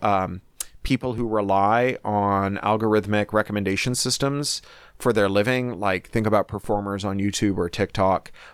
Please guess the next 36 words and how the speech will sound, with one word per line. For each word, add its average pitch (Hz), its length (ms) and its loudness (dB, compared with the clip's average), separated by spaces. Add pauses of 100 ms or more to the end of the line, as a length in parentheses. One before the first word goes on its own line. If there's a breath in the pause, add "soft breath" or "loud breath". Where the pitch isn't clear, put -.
or 104 120 2
sellers 107 440 2
on 98 120 0
Amazon, 101 640 0 (240 loud breath)
to 117 120 -2
understand 123 680 2
what 107 140 4
it 104 80 -2
is 104 140 2
the 107 120 2
algorithm 104 360 2
is 98 120 -2
preferencing 104 520 0
and 92 120 -4
dispreferencing. 135 760 -2 (300 loud breath)
But 131 100 4
as 127 140 4
a 127 60 -2
user, 165 320 2
they 131 120 6
also 123 300 4
give 117 160 -4
you 120 120 2
a 110 40 0
tool 113 260 2
that 110 100 4
lets 110 260 0
you 110 120 -2
replace 104 400 0
the 104 140 -4
suggestion 101 560 0
engine 92 480 -6
with 107 160 0
a 104 60 -2
multi-platform 98 800 -2
one. - 280 -8